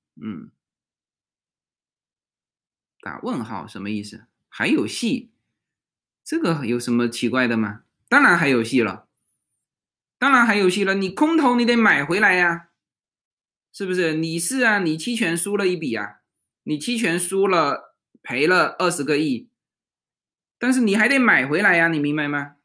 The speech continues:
空头，空头，空头他还要，不仅要买回来，他要买爆掉。什么意思买爆掉？空头现在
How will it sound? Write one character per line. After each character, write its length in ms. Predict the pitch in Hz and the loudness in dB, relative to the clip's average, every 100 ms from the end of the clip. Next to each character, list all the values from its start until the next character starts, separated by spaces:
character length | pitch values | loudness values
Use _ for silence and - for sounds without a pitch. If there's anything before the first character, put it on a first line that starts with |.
| _ | _
空 160 | - 254 | -6 -2
头， 460 | 254 185 208 - _ | 0 0 -2 -10 _
空 260 | - 262 | -6 -4
头， 460 | 262 175 170 180 - _ _ _ _ _ _ | -2 0 -2 -4 -10 _ _ _ _ _ _
空 200 | - 285 | -4 0
头 460 | 269 185 202 - _ | 2 0 0 -6 _
他 180 | - 220 | -2 0
还 160 | 160 | 0
要， 300 | 196 208 - - - | 0 0 -4 -14 -8
不 80 | |
仅 180 | 294 190 | -6 -4
要 140 | 185 175 | -2 -2
买 520 | 143 120 147 60 80 | -2 0 0 -2 -8
回 140 | 110 131 | -6 -6
来， 240 | - - _ _ _ _ _ | -6 -12 _ _ _ _ _
他 140 | - 214 | -8 0
要 100 | 214 | 2
买 320 | 190 151 123 | 2 0 -2
爆 400 | 98 247 180 101 | -2 2 2 2
掉。 380 | 117 110 - _ _ | -2 -6 -8 _ _
什 320 | - - - | -20 -10 -2
么 100 | 156 | 0
意 160 | 220 208 | 0 0
思 140 | 185 | 0
买 200 | 151 117 | -2 -2
爆 220 | 98 151 117 | -2 -4 -4
掉？ 320 | 110 98 _ _ _ _ | -6 -10 _ _ _ _
空 320 | - 254 269 | -2 2 4
头 300 | 262 123 117 | 2 0 -2
现 260 | 135 170 139 | -2 -4 -2
在 320 | 135 120 - | -2 -4 -8